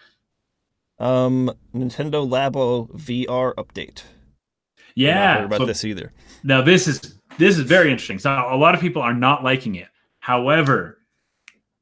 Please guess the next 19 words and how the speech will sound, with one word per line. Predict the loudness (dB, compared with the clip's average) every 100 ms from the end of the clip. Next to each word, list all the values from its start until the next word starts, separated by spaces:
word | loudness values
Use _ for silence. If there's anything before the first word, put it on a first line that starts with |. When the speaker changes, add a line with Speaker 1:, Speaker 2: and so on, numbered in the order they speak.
| _
Speaker 2:
so | -8 2 4 4
there's | 2 0
two | -2 -2 0
games | 2 2 0 -6
that | -8 -8
specifically | -6 -6 -4 -2 -2 -2
that | -4 -4
have | -4 -2
V | 0
R | 0
support | -2 -8 -6 -6
right | -8 -14
now. | -14 -8
One | -2 -2
of | 0
them | -2
is | 0
Mario | 2 2 4
Odyssey, | 2 0 -6 -10